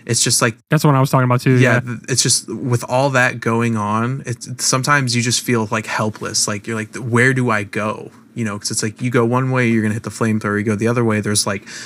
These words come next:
Speaker 1: rockets and bullets coming at you. So it's like y-,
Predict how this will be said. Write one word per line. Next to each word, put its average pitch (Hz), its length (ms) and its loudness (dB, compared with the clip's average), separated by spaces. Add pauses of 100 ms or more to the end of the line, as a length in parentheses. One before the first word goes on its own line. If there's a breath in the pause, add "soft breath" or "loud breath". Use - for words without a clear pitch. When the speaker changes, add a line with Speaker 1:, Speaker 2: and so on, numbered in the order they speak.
(300 loud breath)
Speaker 1:
rockets 107 460 0
and 101 120 -6
bullets 107 300 -2
coming 101 320 -6
at 104 160 -6
you. 110 160 -4
So 101 200 -4
it's 104 200 -2
like 104 280 -4 (480 loud breath)
y-, - 140 -10